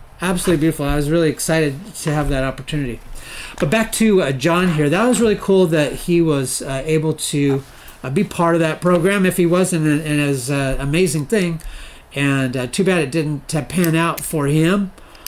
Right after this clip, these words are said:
Uh, but he is a big fan of flight and, uh, airspeed and, uh, car speed and all that. And I wanted to kinda let everyone, uh, share that experience of him,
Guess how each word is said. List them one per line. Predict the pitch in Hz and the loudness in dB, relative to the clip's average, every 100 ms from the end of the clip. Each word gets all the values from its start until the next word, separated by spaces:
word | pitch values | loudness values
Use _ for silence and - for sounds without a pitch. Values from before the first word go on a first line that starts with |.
| - - | -20 -14
Uh, | - 127 123 | -8 -4 -4
but | 117 135 135 131 - - - | -4 -2 0 -2 -6 -16 -8
he | 147 220 | 0 2
is | 214 | 4
a | 175 | 2
big | 170 156 | 2 0
fan | - 170 156 151 151 160 | -2 0 2 2 0 -4
of | 143 131 | -6 -6
flight | - - 151 143 143 - - - - - - - - | -4 0 0 2 0 -4 -8 -10 -16 -18 -20 -12 -4
and, | 139 135 131 123 | 0 0 0 -2
uh, | 120 120 131 | -4 -6 -6
airspeed | 175 170 160 - - 151 143 139 143 | 0 0 0 -2 2 4 4 4 2
and, | 131 127 123 117 | 0 0 -4 -6
uh, | 117 117 131 - | -8 -8 -10 -6
car | - 185 165 | 0 0 0
speed | - 143 139 | -2 0 0
and | 131 127 | -2 -4
all | 123 | -4
that. | 127 127 | -4 -2
And | |
I | 139 | -2
wanted | 147 156 135 | 0 -2 -2
to | - | -4
kinda | 135 156 147 131 - - - - - - | -4 -2 -2 -2 -8 -20 -20 -20 -10 0
let | 160 185 165 | 2 2 2
everyone, | 165 160 160 156 147 | 0 0 2 2 0
uh, | 143 139 - 202 | -2 -4 -8 -8
share | - - 175 165 | -4 2 2 4
that | 156 151 131 | 2 0 -2
experience | 143 - - 151 151 143 - 160 | -4 -4 0 2 2 0 -4 -6
of | 143 131 | -6 -4
him, | 147 156 147 | 0 0 0